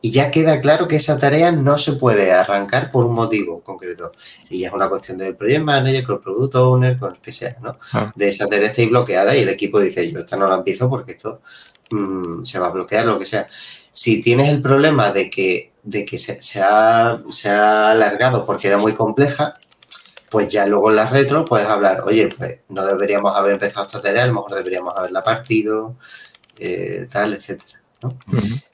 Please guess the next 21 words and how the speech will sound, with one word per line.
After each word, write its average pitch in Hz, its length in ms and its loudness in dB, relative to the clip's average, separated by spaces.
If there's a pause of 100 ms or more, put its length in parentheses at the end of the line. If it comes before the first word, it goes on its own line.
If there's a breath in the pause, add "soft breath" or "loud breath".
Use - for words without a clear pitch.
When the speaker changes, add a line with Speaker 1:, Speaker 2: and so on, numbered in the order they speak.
(220)
Speaker 1:
Eh, 92 340 -12 (840)
Speaker 2:
Pues - 140 2
Speaker 1:
pero 104 60 4
Speaker 2:
sí. - 20 4
Speaker 1:
bueno, 127 160 4
aún 113 180 2
así 120 200 0
tampoco 127 360 6
hay 120 220 2
que 127 100 2
flagelarse 107 720 0
con 101 260 0
el 101 100 0
látigo, 110 320 2
es 101 60 2
decir, 101 220 -2
esas 104 180 -4
cosas 110 260 -2
van 104 140 2
a 104 80 2
pasar 120 440 0